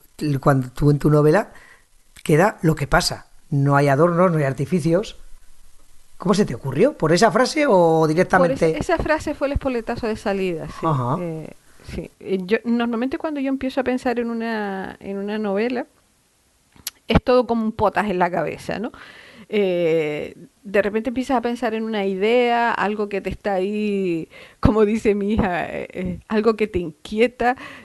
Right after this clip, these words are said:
Speaker 2: te perturba <laughs> y no
Speaker 1: Mm.
Speaker 2: sé qué más me dice. Pues eso, eh, estás ahí.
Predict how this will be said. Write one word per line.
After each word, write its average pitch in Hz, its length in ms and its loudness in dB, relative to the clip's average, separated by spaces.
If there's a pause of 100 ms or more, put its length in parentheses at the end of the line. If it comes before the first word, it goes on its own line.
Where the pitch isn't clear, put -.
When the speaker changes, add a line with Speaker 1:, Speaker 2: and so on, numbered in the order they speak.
(160)
Speaker 2:
te 214 100 6
perturba 233 720 4
<laughs> - 220 6
y 269 160 2
no 269 140 2
Speaker 1:
Mm. - 20 0
Speaker 2:
sé 226 200 4
qué 208 220 2
más 202 380 2
me 214 180 0
dice. 185 400 -4 (360)
Pues 226 180 2
eso, 190 400 -2
eh, 175 560 -2
estás 208 320 -2
ahí. 214 600 -2